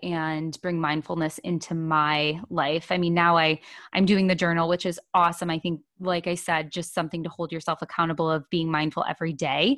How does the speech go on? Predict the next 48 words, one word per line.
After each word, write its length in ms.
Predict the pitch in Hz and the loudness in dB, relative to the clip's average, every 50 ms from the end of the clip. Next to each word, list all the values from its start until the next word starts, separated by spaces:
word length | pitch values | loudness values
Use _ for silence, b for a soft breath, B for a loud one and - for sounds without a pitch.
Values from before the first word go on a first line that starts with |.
| B B B B B - - | B B B B B -4 0
Journaling 440 | 185 175 175 175 185 180 175 165 | 2 2 4 4 2 2 2 2
is 120 | 156 147 - | 0 -2 -4
great. 500 | - - - 165 156 160 185 180 - - B B B B B - | -8 -8 -6 -4 -2 -2 -2 -4 -6 -12 B B B B B -2
Um, 360 | 175 170 156 - 170 165 160 | 0 0 2 0 0 -2 -2
but 100 | - 175 | 0 2
I 120 | 175 170 170 | 2 2 2
do 240 | 156 - 185 180 180 | 2 0 0 -2 0
think 320 | - 190 175 170 160 - | 0 0 0 0 0 0
that 400 | 180 165 151 151 147 131 - - _ _ _ _ _ _ _ - | 0 2 2 2 2 0 -2 -4 _ _ _ _ _ _ _ -8
just 240 | 196 175 185 175 - | -4 -2 -2 -2 0
in 100 | 190 180 | 0 0
my 200 | 170 160 160 156 | 2 2 0 0
own 240 | - 180 180 175 175 | 0 0 0 0 0
life, 280 | 170 160 156 156 - - | 0 0 0 -2 -4 -4
when 140 | 170 160 | -4 -2
I 400 | 156 151 151 151 151 151 151 190 - - | 0 0 0 0 -2 -4 -6 -10 -8 -6
am 340 | 170 160 156 156 156 156 - _ | -6 -6 -4 -4 -6 -8 -8 _
going 300 | - 185 180 180 180 175 | 0 2 4 4 4 2
<laughs> 60 | - | 0
throughout 360 | - 190 208 170 208 190 - | 0 -2 2 2 2 2 2
the 100 | - 196 | 2 2
day 220 | 175 180 175 165 165 | 2 4 4 4 4
and 100 | 165 170 | 2 2
in 120 | - 190 | 2 2
the 80 | 190 185 | 2 2
motion 420 | 175 170 170 170 - - 180 175 | 2 0 0 -2 -2 -4 -2 -2
and 120 | 165 165 165 | -2 -4 -4
in 200 | - 190 196 190 | -4 -4 -2 -2
those 280 | 185 185 180 175 175 - B B B B B B - | -2 -2 -2 -4 -6 -10 B B B B B B -12
times 400 | - - 196 175 170 175 156 - | -6 -2 0 0 0 -2 -2 -4
when 140 | 180 170 156 | -2 -2 0
I'm 140 | 156 160 | 0 -2
feeling 320 | 156 - 175 165 160 160 - | -2 -4 -4 -4 -4 -2 -2
overwhelmed, 600 | - 180 160 170 170 160 160 156 151 156 160 156 - | -2 -2 -2 -2 0 0 2 2 2 2 0 -2 -4
I 60 | - | -4
really 360 | 175 170 165 170 165 165 160 | -4 -2 -2 -2 -2 -2 -2
try 460 | 160 - - 170 160 156 156 151 156 b b b b b b b | -4 -4 -2 -2 0 0 0 -2 -4 b b b b b b b
and 160 | - 175 175 - | -6 -6 -4 -2
center 240 | 185 175 170 165 | 0 0 0 0
myself 560 | 165 165 156 156 - - 165 156 160 156 - 175 | 0 0 0 -2 -2 -2 0 0 0 -2 -4 -6
with 160 | 165 160 - _ | -6 -6 -8 _
breathing. 600 | - 165 151 151 156 156 190 208 233 254 277 285 - | -10 -8 -8 -6 -2 0 2 2 4 4 2 2 2
And 180 | 196 180 175 175 - | 0 0 0 0 0
I 140 | 180 185 | 0 -2
think 320 | 180 - 196 190 214 233 - | -2 -2 -2 -2 -2 0 0
this 200 | 214 190 180 - | 0 0 0 -2
started 640 | - - - - 165 165 170 190 196 170 165 151 | -8 -4 0 2 4 4 4 4 4 2 2 2
because 800 | 156 170 151 - - - 175 160 156 151 151 151 151 151 - - | 0 -2 -4 -4 -4 -2 0 0 0 0 0 -2 -4 -6 -10 -14